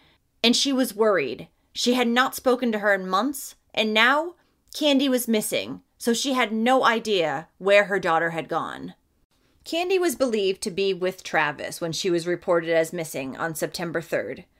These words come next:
Travis, at the time, was also a wanted fugitive by police in five different jurisdictions.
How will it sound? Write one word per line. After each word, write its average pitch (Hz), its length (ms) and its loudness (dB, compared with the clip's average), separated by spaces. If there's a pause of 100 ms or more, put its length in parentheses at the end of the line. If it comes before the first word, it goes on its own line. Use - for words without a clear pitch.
(380)
Travis, 247 540 2
at 190 80 0
the 180 80 -6
time, 165 460 -2
was 165 180 -6
also 226 440 2
a 170 100 2
wanted 254 440 -2
fugitive 226 480 -2
by 165 140 2
police 170 500 -8
in 165 200 -6
five 233 420 0
different 208 400 -2
jurisdictions. 170 1000 -4